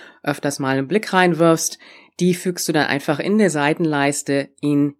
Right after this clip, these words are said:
die Favoriten hinzu. Tipp Nummer drei, und du kannst die Benachrichtigungen für die Gruppe einstellen. Du kannst dich entscheiden, ob du sagst, ich möchte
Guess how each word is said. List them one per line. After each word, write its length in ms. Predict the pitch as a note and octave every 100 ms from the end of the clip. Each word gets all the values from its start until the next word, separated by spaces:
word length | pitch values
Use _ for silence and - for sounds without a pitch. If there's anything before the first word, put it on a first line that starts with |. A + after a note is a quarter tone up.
| _
die 260 | C#3+ C#3 -
Favoriten 720 | - - C3 B2+ A#2 F3 A#3+
hinzu. 500 | G#3+ A3 G#3+ B3+ C#4 G#4 _ _ _ _ - - D#3
Tipp 280 | - G3 -
Nummer 300 | F3 E3+ D#3+ C3+
drei, 420 | C3+ C3+ B2+ D3 C#4
und 140 | B3
du 340 | _ _ -
kannst 300 | E3+ A3+ B3
die 60 | A3+
Benachrichtigungen 840 | G#3 F3+ E3+ F3 - C#3 B2+ B2
für 240 | B2 - C#3+
die 80 | C#3+
Gruppe 480 | - B2 D#3 D3+ -
einstellen. 720 | A#2 B2 A#2+ - B2 A#2 A#2 - - - - _ _ -
Du 80 | C#3
kannst 720 | D3 D#3+ B3 - - - -
dich 100 | D3
entscheiden, 480 | C3+ - C3 G#3 B3
ob 100 | -
du 100 | C#3+
sagst, 300 | C#3+ C3+ -
ich 120 | C#3
möchte 420 | C3+ - C3 A#2+